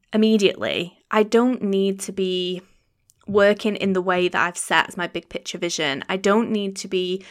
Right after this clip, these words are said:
carving out the business that I've set up, um, for myself in the next few years right now. And so being impatient there isn't gonna help me get to that place. It's not about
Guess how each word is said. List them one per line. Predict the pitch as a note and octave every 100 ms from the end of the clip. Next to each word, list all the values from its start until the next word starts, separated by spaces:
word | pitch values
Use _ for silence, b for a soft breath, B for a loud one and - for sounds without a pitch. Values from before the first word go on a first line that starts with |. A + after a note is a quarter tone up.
| B B
carving | - A3 A3 A3+
out | G#3 -
the | -
business | F#3+ F#3 F3+ E3+ - -
that | -
I've | E3+ E3+
set | - F#3 -
up, | D#3 A2+ - - B B B B
um, | F#3+ F3+ F3 D#3+ -
for | _ - G#3
myself | F#3+ F#3 F#3 F3 F3 - _
in | - G3
the | F#3
next | F#3 - -
few | F#3+
years | F3+ F3 F3 F3+ - -
right | F#3+ F3 -
now. | E3+ D#3 F#3 A3 - B B
And | - A3
so | A#3+ A3+ A3+ A3 - _ _ -
being | G3+ G#3+ A3
impatient | A#3+ - F#3 F#3 G3+ G3+
there | - F#3+ G3 G#3+ -
isn't | G#3 G#3 G3
gonna | F#3+ F3+
help | - F3 F3+ -
me | F#3+ F#3+ A#3+ B3 - -
get | G#3 G3 -
to | - G3
that | F#3+ -
place. | - F3 G3+ A#3 - -
It's | G3+ -
not | G#3 A3
about | A3+ G3+ F#3 F3 F#3